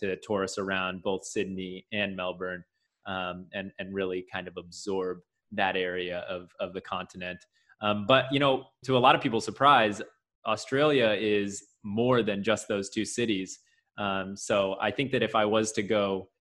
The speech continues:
to Australia, it would have to really tour around a lot more of the country, because from what I understand, there is a lot of beautiful places, uh, in Australia. Brendan, we've come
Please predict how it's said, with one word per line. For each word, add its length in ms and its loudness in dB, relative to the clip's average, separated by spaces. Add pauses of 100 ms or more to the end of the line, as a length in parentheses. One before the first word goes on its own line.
to 80 0
Australia, 540 2
it 40 0
would 140 -2
have 220 2
to 220 -2
really 240 2
tour 380 2
around 420 0 (280)
a 40 2
lot 200 8
more 200 2
of 100 0
the 100 -6
country, 480 -2
because 480 -6
from 120 -4
what 140 2
I 100 4
understand, 520 -2
there 180 0
is 160 -2 (240)
a 60 0
lot 400 6
of 100 0
beautiful 320 0
places, 640 -6 (160)
uh, 260 -2
in 140 -2
Australia. 560 -8 (1600)
Brendan, 200 6
we've 160 6
come 240 2